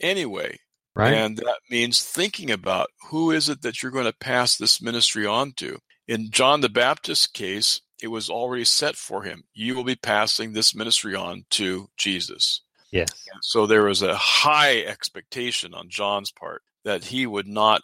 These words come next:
Speaker 1: leave this world. I don't, I don't, I believe there's a high anticipation on his part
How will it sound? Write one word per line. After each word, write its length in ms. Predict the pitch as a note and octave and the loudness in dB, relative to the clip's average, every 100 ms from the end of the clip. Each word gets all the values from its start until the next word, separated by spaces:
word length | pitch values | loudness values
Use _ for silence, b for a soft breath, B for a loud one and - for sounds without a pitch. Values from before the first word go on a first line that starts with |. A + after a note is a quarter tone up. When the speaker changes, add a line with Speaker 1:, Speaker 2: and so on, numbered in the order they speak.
| - | -2
Speaker 1:
leave 460 | G#2 B2+ C#3+ A2+ | -2 2 2 2
this 260 | G#2 G2+ - | 2 2 0
world. 480 | G#2+ A#2 F2 F2 - | -2 -2 -2 -6 -12
I 100 | G2+ | -8
don't, 160 | F#2 E2+ _ - | -8 -8 _ -10
I 160 | G2+ G2 | 0 4
don't, 100 | B2+ | 6
I 100 | A#2+ | 6
believe 180 | A#2+ A#2+ | 4 4
there's 120 | G2+ | 2
a 40 | G2 | -2
high 160 | G#2 | -2
anticipation 520 | G2+ G#2 - F#2+ F#2+ | -4 -4 -6 -4 -6
on 40 | F2+ | -4
his 80 | - | -4
part 280 | F2 F2 | -4 -6